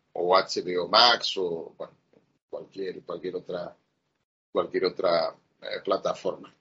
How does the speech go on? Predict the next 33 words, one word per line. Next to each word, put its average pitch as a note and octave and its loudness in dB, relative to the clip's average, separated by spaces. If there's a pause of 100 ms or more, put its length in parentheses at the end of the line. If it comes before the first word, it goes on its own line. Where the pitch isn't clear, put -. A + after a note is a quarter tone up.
(120)
<clears throat> - -10 (1200)
Eh, G2+ 6 (1040)
¿cómo C3+ 4
se C3 2
están B2+ 4
contabilizando A2+ 0
estos - -10
casos? - 0
<laughs> - -10
Tanto A2 2
en, G2 -4
en G2 -6
el F#2 -4
caso G#2+ 6
de A2 10
los G#2 2
operadores G2+ 2
como - -6
en E3 -10
el, D#2 -8
en F2+ -8
el - -16
caso F#2 0
del, D#2+ -4
del, E2 -8
del F2 -2
panel E2 -2
de D2+ -10
hogares. - -16 (320)
Bueno, - -4 (160)
aquí A#2 2
os, - 8 (840)
os - 2